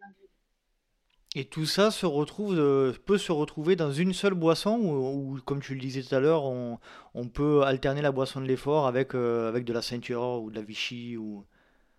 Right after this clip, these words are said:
Speaker 1: Il y a certaines marques, et là je ne citerai pas de marque, mais il y a certaines gammes, euh, de nutrition et marques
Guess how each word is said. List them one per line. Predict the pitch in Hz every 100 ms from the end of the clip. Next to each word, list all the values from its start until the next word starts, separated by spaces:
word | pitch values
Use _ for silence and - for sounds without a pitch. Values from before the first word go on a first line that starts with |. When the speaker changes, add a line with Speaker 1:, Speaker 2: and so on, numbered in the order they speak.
| _ _ _ _ _ _ _ _ _ _ _ - - _ -
Speaker 1:
Il |
y | 277
a |
certaines | 311 392 359 302
marques, | 302 339 -
et |
là | 262 269
je | 254
ne | 233
citerai | 226 233 226
pas | 233
de | 240
marque, | 285 -
mais | 240
il |
y | 220
a |
certaines | 220 320 302 277
gammes, | 254 269 262
euh, | 240 226
de | 220
nutrition | 233 233 247 240 254
et | 226
marques | 262 294